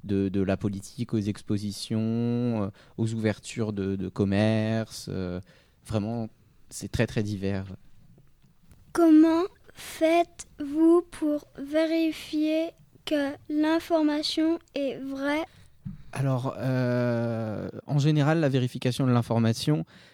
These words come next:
Speaker 1: euh, soit c'est des gens en qui on a confiance qui nous donnent une information. Euh, par exemple, quand c'est la mairie qui va nous appeler pour nous donner une information, en général, elle est vraie. Après, quand c'est des informations dont on n'est pas très sûr, quand c'est des gens qui viennent nous dire, « J'ai vu que,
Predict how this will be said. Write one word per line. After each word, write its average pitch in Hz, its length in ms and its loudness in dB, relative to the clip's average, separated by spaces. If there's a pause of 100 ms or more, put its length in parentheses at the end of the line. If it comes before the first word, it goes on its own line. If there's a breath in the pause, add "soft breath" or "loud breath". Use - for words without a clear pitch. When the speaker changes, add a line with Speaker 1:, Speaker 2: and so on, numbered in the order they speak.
(200 soft breath)
Speaker 1:
euh, 107 680 2
soit 170 420 4
c'est 139 220 2
des 135 180 4
gens 143 220 4
en 127 160 2
qui - 120 -4
on 123 120 0
a 113 60 -2
confiance - 680 -2 (100)
qui - 140 -2
nous 120 80 0
donnent 120 160 0
une 113 80 -2
information. 107 560 0 (560 soft breath)
Euh, 95 360 -2 (360)
par 98 100 4
exemple, 120 400 -2
quand 117 160 -4
c'est 113 140 -6
la 110 100 4
mairie 120 300 4
qui 123 120 -4
va 110 60 2
nous 110 220 0
appeler 123 240 2
pour 113 160 -2
nous 107 100 0
donner 107 160 -2
une 104 100 -2
information, 101 580 -2 (640)
en 123 100 -2
général, 117 380 4
elle 113 120 6
est 113 60 4
vraie. 104 260 0 (300 soft breath)
Après, 147 260 2
quand 147 140 -2
c'est 147 120 -2
des 131 140 0
informations 127 500 2
dont 135 160 2
on 127 60 4
n'est 113 100 4
pas 117 140 2
très 131 160 -2
sûr, 131 400 2
quand 117 140 -4
c'est 113 160 -4
des 113 120 2
gens 127 200 2
qui 131 100 -4
viennent 113 220 2
nous 113 80 2
dire, « 117 480 0
J'ai 107 160 -4
vu 127 440 -4
que, 113 460 0